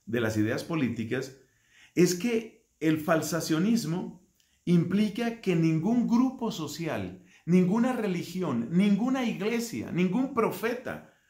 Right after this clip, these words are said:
puede asegurar que tiene ninguna verdad permanente. Toda verdad debe ser cuestionada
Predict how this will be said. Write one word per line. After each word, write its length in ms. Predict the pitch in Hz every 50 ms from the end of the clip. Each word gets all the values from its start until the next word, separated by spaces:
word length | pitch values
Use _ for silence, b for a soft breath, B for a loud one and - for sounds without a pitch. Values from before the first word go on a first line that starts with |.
| b b
puede 280 | b 190 214 226 247 247
asegurar 520 | 214 170 190 170 143 147 156 170 185 180
que 100 | 180 185
tiene 280 | - - 180 185 190 196
ninguna 460 | 185 165 139 135 135 175 185 180 175
verdad 460 | 156 139 117 117 135 147 160 156 -
permanente. 840 | 160 143 127 117 110 117 147 190 196 175 - - 78 71 - - B B B B B B B B
Toda 320 | B 202 220 226 247 226 226
verdad 680 | 185 156 127 120 123 160 170 165 147 127 117 - B B B B B
debe 680 | B 131 175 202 208 202 220 214 208 - - - - _ _ _ _ _ _
ser 500 | - - - - - 214 240 240 247 240
cuestionada 840 | - 180 - - - 135 110 101 95 85 78 80 90 104 - -